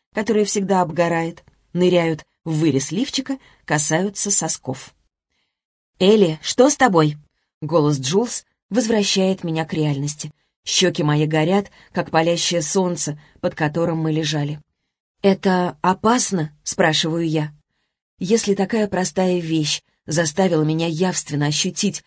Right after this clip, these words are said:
ладони Мэтта, хочу ли я на самом деле вспоминать ту ночь? Пальцы, сжимающие предплечья,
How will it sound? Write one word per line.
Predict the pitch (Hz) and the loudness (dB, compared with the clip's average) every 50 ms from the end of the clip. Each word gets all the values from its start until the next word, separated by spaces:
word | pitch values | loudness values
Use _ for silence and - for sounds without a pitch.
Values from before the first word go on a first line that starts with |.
| _ _ - | _ _ -6
ладони | 151 151 165 165 151 170 185 190 170 165 | -2 0 0 2 2 2 2 2 0 0
Мэтта, | 170 180 196 208 190 - - - 143 147 147 - _ _ _ _ _ _ _ | 0 2 2 2 2 0 -4 -8 -10 -10 -10 -14 _ _ _ _ _ _ _
хочу | - - 170 156 - 208 196 | -6 -6 -4 -2 0 0 2
ли | 165 165 | 2 2
я | 160 160 | 0 0
на | 151 170 180 | 0 -2 -2
самом | - - 175 156 151 147 147 143 | -2 -2 -2 -2 -2 -2 -2 0
деле | 151 196 208 226 254 - - - - _ | 0 0 0 0 -2 -6 -10 -20 -20 _
вспоминать | - - - - 214 196 190 180 180 185 196 202 - - - | -8 -8 -4 0 2 2 2 2 2 2 0 0 -2 -6 -6
ту | - 220 208 | -2 -2 0
ночь? | 196 180 160 156 - - - _ _ _ _ _ _ _ _ _ _ _ _ - | 0 0 -2 -2 -4 -6 -8 _ _ _ _ _ _ _ _ _ _ _ _ 0
Пальцы, | - 160 160 170 156 147 - - 156 - - - - | 2 4 4 4 2 -2 -4 -6 -6 -6 -10 -16 -12
сжимающие | - 180 151 175 196 185 180 175 170 175 170 - - 175 156 | -6 -2 0 2 2 2 2 0 -2 -2 -2 -2 -2 -2 -2
предплечья, | 151 165 160 - - 170 175 175 175 - - 170 170 | -2 -4 -4 -4 -4 -2 -2 -2 -2 -2 -4 -4 -6